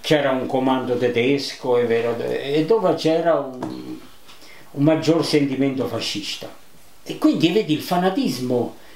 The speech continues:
ideologico non è solo quello oggi dei musulmani, è stato pure quello, che posso dire, di nostro, nostro, è vero,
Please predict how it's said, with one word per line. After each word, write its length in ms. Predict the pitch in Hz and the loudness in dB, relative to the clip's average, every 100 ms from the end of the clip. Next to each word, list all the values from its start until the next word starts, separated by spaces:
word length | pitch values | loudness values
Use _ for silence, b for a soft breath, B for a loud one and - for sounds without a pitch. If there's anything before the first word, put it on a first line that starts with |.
| B | B
ideologico 800 | 151 147 202 180 127 101 110 113 | 0 4 6 6 2 0 -2 0
non 140 | 160 247 | 2 2
è 100 | 208 | 0
solo 360 | - 156 131 | 0 -2 -2
quello 580 | 117 127 117 113 113 - 165 | -4 -2 0 2 0 4 4
oggi 640 | 147 139 - 101 101 - - - | 4 0 -6 -4 -4 -6 -16 -16
dei 320 | - 131 143 | -2 4 6
musulmani, 920 | 143 123 127 113 113 92 - - - - b b b b b | 6 4 2 2 0 -2 -6 -12 -16 -20 b b b b b
è 120 | 214 | 0
stato 360 | 208 294 - 190 | 2 0 0 0
pure 260 | 233 196 | 0 0
quello, 960 | 185 185 165 160 151 147 143 143 - - | 2 2 2 2 2 -2 -4 -6 -10 -10
che 140 | - 185 | -4 -2
posso 340 | 240 - - | 0 -2 -2
dire, 400 | - 104 95 107 | -4 -6 -4 -4
di 400 | 113 117 117 120 - B B B | -4 -10 -10 -12 -14 B B B
nostro, 760 | 139 262 220 - - 113 - 107 | 2 4 2 -2 -4 -8 -12 -8
nostro, 680 | 131 202 - - - - 123 | 0 2 2 -2 -10 -10 -8
è 80 | 123 | -8
vero, 360 | - - 123 | -10 -12 -14